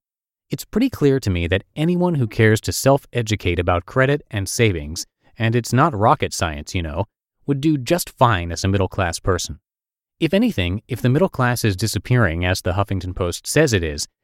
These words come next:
it's not because it's being killed off. It's because a group living on credit above its means is simply not viable as a species, not in nature, not in sociology, not in economics.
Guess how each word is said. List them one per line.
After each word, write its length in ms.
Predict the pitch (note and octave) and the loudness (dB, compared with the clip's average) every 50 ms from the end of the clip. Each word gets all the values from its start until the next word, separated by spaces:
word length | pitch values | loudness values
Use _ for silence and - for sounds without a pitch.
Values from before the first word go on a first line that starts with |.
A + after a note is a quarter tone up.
| _ _ - | _ _ -8
it's 140 | - - - | -6 -2 2
not 220 | D#3 F3 G#3+ - | 2 2 2 2
because 340 | - D#3 - - B2+ A#2 G#2+ | 0 -4 0 0 0 2 2
it's 140 | G#2+ - - | 0 0 2
being 240 | - A2 G#2 G2 F#2 | 2 2 4 2 0
killed 260 | - - G#2 F#2+ F#2 | 2 4 4 6 6
off. 420 | C3 E3 B2+ E2+ D2 - - _ _ _ - | 6 6 6 4 0 -2 -12 _ _ _ -14
It's 140 | - C3+ - | -10 -10 -4
because 400 | - C#3+ - D#3 D#3 E3 D3+ C#3+ | -4 -2 0 2 2 2 4 2
a 80 | B2+ | 2
group 280 | G#2+ A2 B2+ F3 G#3 - | 2 4 4 4 4 2
living 360 | B2 B2 B2 C3+ C3+ C#3 B2 | 2 4 4 6 6 6 6
on 160 | A#2 A2 G#2+ | 6 4 4
credit 340 | - - - G#2+ G#2 A2 G2+ | 2 2 2 4 4 4 4
above 260 | G2 E2 E2+ G#2 G#2+ | 2 2 4 2 4
its 160 | A2 G#2+ - - | 4 2 2 2
means 400 | A2 A2+ G#2 F2 E2+ F2 - - _ - _ _ | 2 4 4 4 2 -2 -4 -6 _ -20 _ _
is 140 | - C3+ - | -6 -6 -4
simply 360 | - - D#3+ D3+ - E3+ D3 | -2 -2 -2 0 0 0 2
not 240 | A#2 A#2 A#2 B2 A2+ | 2 2 2 0 0
viable 540 | G2 F#2 A#2+ C#3+ D#3+ A#2 E2 E2+ F2 G#2 - _ - | 0 2 2 4 4 2 0 0 -2 -4 -4 _ -6
as 120 | - A#2+ A2+ | -6 -4 -4
a 80 | B2 | -4
species, 640 | - - - - G#3 G#3 - - E2+ D2 C#2+ - - _ _ _ _ _ _ - | -6 -6 -2 -2 -2 -2 -2 -4 -4 -4 -6 -8 -12 _ _ _ _ _ _ -2
not 200 | F#2+ F#2+ F#2+ F#2 | 0 0 2 2
in 120 | F#2 F#2 | 2 2
nature, 440 | G#2+ C#3+ E3+ - - F3 E3+ D#3+ - _ _ - | 2 2 0 2 2 2 2 0 -2 _ _ -4
not 160 | G2+ F#2+ F#2 F#2 | -2 -2 -2 -2
in 100 | F#2 - | -4 -4
sociology, 800 | - F#2+ - - - F#2 F#2+ B2+ C#3+ D3 C3+ - D3+ C#3+ C#3+ - _ _ _ _ - - | -4 -4 -4 -2 0 0 2 2 2 0 0 2 2 0 0 -2 _ _ _ _ -6 0
not 220 | G#2 G#2+ A2+ A2+ | 2 2 2 4
in 80 | G#2 G#2 | 2 0
economics. 720 | G#2 - G2 F#2 F2 E2+ D#2 C#2+ - - - - - - | 0 0 -2 -2 -2 -2 -4 -8 -10 -10 -10 -10 -10 -12